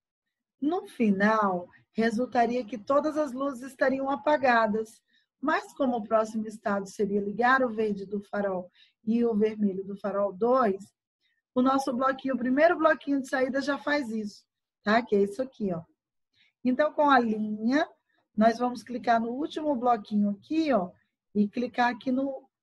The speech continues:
primeiro, tá? "Tia, mas o primeiro não é o iniciar?" Só que o iniciar é a abertura da programação. Ele não faz nenhuma ação, ele só inicia uma programação.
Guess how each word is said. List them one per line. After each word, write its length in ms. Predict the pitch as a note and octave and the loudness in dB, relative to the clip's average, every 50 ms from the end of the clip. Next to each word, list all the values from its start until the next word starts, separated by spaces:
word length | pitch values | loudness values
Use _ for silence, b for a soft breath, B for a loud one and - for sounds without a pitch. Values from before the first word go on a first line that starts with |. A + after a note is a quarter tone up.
| _ _ | _ _
primeiro, 640 | - D4+ D#4+ D4+ D4 B3+ A#3+ A#3 A3+ A3 A#3 B3 - _ _ _ _ _ _ _ _ _ _ | -4 -2 0 2 2 2 2 2 0 -2 -6 -8 -10 _ _ _ _ _ _ _ _ _ _
tá? 260 | A3 A3 B3 C#4 - B B B B B | 0 0 2 0 -2 B B B B B
"Tia, 240 | - - F4+ F4+ E4+ | -2 2 2 4 4
mas 180 | E4+ E4+ D#4+ E4+ | 2 0 0 -2
o 60 | - | -4
primeiro 480 | - - E4 D#4 E4 E4+ E4+ F4 F4 | -6 -6 -4 0 2 2 2 2 0
não 180 | E4+ E4+ E4+ F#4 | -2 0 0 2
é 120 | G4 G#4 | 2 4
o 100 | E4+ D4 | 4 2
iniciar?" 840 | C#4 B3 A3 A#3+ A#3+ - - - A#3+ B3 C4 B3+ B3 A3+ G3+ F#3+ F#3 - b b b b b b b - | 2 0 -2 -4 -4 -6 -8 -4 -2 0 2 2 2 2 0 -2 -4 -8 b b b b b b b -8
Só 200 | - - C4 B3+ | -2 -2 -2 0
que 160 | C4 - C#4+ | 0 0 0
o 60 | C#4 | 2
iniciar 640 | C4 B3 B3+ B3 - - C4 A#3+ A#3 B3 B3 - - A#3+ | 2 0 0 -2 -4 -2 0 2 2 2 2 0 -2 0
é 80 | B3+ B3+ | 0 2
a 100 | B3+ C4 | 2 2
abertura 880 | B3+ B3 D4 D#4+ D4+ - _ _ _ - D4 C#4+ C#4+ C#4 C4 A3 A3+ G3+ | 2 2 2 0 0 -4 _ _ _ -4 -2 -2 0 0 2 2 2 2
da 140 | F#3+ G3 | 0 -2
programação. 760 | G3 - G3 F#3+ F#3+ G3 F#3+ F#3+ G#3 G#3 - - G3 F3 F3 B B B B B B | -4 -6 -6 -6 -6 -6 -6 -6 -8 -8 -6 -6 -8 -8 -8 B B B B B B
Ele 160 | - A3 A3+ | 0 2 2
não 140 | A#3+ C4 B3+ | 2 0 0
faz 280 | - D4 C#4 C#4+ D4+ C#4+ | 0 2 2 2 2 2
nenhuma 400 | B3+ C4+ B3+ B3+ B3+ A#3+ B3+ B3+ | 2 2 2 2 2 2 0 0
ação, 340 | C#4 - - - G#3+ G3+ G3 | -2 -2 -4 -2 -2 -2 -2
ele 120 | F#3+ G#3 | -2 -4
só 220 | G#3 - - A#3+ C4+ | -4 0 0 0 0
inicia 840 | C#4+ D4+ E4 F#4 F#4+ - - _ _ C#4+ C4+ C4 B3 A3 F#3+ F#3 F3+ b b b b b _ _ - | 0 -2 -4 -6 -8 -10 -14 _ _ -2 0 0 2 2 0 0 -2 b b b b b _ _ 0
uma 180 | G#3 G#3 G#3 | 2 2 2
programação. 760 | G#3 - G#3+ F#3+ G3 G#3 G#3 G#3 G#3+ - - G3 F3+ E3+ | 0 -2 -6 -4 -2 -2 -2 -4 -4 -6 -8 -8 -8 -8